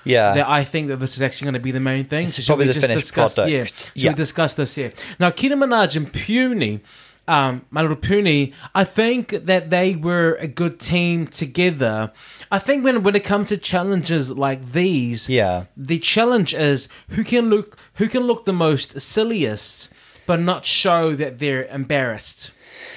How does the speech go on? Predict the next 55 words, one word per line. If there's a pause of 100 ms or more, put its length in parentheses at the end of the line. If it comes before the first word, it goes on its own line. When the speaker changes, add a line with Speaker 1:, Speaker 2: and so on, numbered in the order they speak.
(220)
Speaker 1:
Yeah,
Speaker 2:
I
Speaker 1:
there-,
Speaker 2:
feel
like
Speaker 1:
there's
a
lot
Speaker 2:
it's
Speaker 1:
of
that
kind
of,
like,
braving,
looking
ugly
in
inverted
commas
Speaker 2:
Exactly.
Speaker 1:
thing,
Speaker 2:
They're
Speaker 1:
isn't
Speaker 2:
brave.
Speaker 1:
there?
Speaker 2:
They're
brave
Speaker 1:
Very,
Speaker 2:
person
Speaker 1:
very
brave.
Speaker 2:
looking
ugly,
Speaker 1:
You're
Speaker 2:
stepping
Speaker 1:
so
Speaker 2:
out
of
the
Speaker 1:
beautiful,
and
yet
you
dare
to
look
ugly.
Speaker 2:
That's
it,
and
then
they
wanna
challenge.